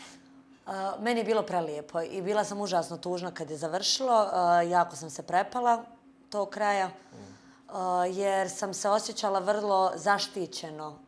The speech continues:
Speaker 1: tokom, a, te četiri godine studija. Am, mislim da ta vrsta povezanosti sa,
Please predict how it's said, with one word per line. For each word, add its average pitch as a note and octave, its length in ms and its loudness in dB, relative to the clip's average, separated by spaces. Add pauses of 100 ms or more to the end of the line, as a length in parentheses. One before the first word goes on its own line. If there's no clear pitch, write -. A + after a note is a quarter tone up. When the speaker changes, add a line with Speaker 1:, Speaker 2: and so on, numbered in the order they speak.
(140)
Speaker 1:
tokom, D#3+ 480 -6 (140)
a, - 340 -6 (460)
te E3 140 -6
četiri E3 340 -8
godine D3+ 320 -8
studija. A#3 580 -4 (1160)
Am, F3+ 760 -2 (440)
mislim A#3+ 400 -4
da G#3+ 260 6 (760)
ta B3 180 4
vrsta A#3 320 -2
povezanosti F#3 880 0
sa, F3+ 220 -4